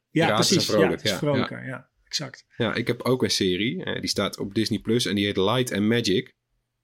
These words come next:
Speaker 2: En dat gaat over, eh, de opkomst eigenlijk van de, de, een van de bekendste, eh, special effects studio's ter wereld, Industrial Light and Magic.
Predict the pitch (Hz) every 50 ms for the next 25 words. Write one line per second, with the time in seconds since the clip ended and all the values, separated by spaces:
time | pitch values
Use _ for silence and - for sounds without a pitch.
0 | _ _ _ _ _ - 101 101 101 98 - - 113 107 104 104 - - - 104
1 | 107 107 98 101 98 98 98 - 92 98 95 95 92 92 90 90 90 92 90 -
2 | - 127 127 127 - - 104 101 - - - 95 98 92 - 95 87 - - -
3 | 104 98 95 90 98 95 92 85 90 92 87 78 - 80 85 98 92 95 98 92
4 | 92 - 104 104 98 95 - - 101 92 92 95 - - _ _ _ _ _ _
5 | _ _ _ _ _ - 95 92 90 90 87 85 80 71 - - - - - -
6 | - - 117 98 - 98 80 90 - - 110 - - - - 117 110 107 104 98
7 | - - 95 95 92 85 80 90 - - 92 98 104 101 - - 104 98 95 95
8 | 98 98 98 - - 95 95 101 104 104 101 101 127 - -